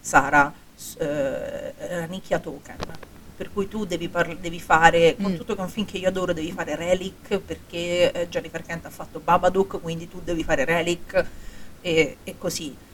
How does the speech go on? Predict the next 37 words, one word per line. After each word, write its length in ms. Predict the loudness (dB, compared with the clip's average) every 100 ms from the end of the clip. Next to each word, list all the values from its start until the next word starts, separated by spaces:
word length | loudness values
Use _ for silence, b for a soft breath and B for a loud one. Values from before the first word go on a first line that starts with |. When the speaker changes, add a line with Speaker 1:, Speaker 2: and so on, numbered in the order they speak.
| -14
Speaker 1:
Quindi 220 | -6 4
l'horror 380 | 10 12 12 8
basato 500 | 4 2 2 2 -2
sulla 400 | -6 -2 0 0
cura 300 | -2 2 2
della 180 | 2 0
persona 500 | -4 -6 -2 -2 -2
malata 420 | 0 0 2 0
che 120 | -2
diventa 440 | 0 4 4 4 -4
un 100 | -4
incubo, 720 | -8 -10 -10 -10 0 6 8
le 140 | 8
donne 320 | 2 -2 -4
che 100 | -8
devono 220 | -10 -10 -8
sempre 360 | -6 -6 -6
prendersi 500 | 0 0 0 -6 -6
cura 160 | -4 -4
degli 240 | -4 -6
altri. 340 | -4 -4 0 0
No, 200 | 0 -2
io 160 | -2 0
faccio 380 | -2 -4 -6
il 60 | -6
body 360 | -6 -6 -6 -8
horror 200 | -10 -10 -12 -14 -14 -16 2
ed 140 | 4 4
esco 440 | 2 0 -4 -4
da 100 | -4
questa 420 | -4 -4 -4 -2
Speaker 2:
È 40 | 0
bello 200 | 2 2
poi 180 | 4 6
perché 300 | 8 6 2
riesce, 540 | -2 -4 -4 -4 -6
cioè, 260 | -4 -4